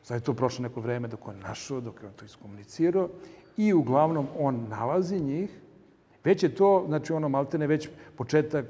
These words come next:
kraj maja, početak, početak juna. On nalazi, on nalazi njih i kaže, „E, Vlado, znači, našao sam ih, oni su super.” To je, znači, ono, van, e, par stotina kilometara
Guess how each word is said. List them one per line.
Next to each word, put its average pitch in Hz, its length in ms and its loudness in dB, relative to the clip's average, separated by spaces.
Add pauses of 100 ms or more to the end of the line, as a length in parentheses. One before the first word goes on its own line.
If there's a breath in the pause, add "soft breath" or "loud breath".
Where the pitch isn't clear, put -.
(120)
kraj 135 280 2
maja, 131 280 0
početak, 131 420 -6
početak 131 420 -6
juna. 110 140 -8 (400 loud breath)
On 156 180 4
nalazi, 127 420 2 (120)
on 131 140 -4
nalazi 120 360 -4
njih 180 380 -2
i - 20 -14
kaže, 135 280 -4
„E, 123 60 -2
Vlado, 120 340 -4 (280 loud breath)
znači, 120 260 -6
našao 160 340 -2
sam 165 240 -2
ih, 143 140 -6
oni 143 160 -4
su 123 140 -12
super.” 165 420 -2 (240 loud breath)
To 143 80 -2
je, 127 80 0 (360)
znači, 135 260 -4
ono, 131 280 -2
van, 127 320 -2
e, 127 280 -10
par 131 140 -2
stotina 131 300 -4
kilometara 123 580 -4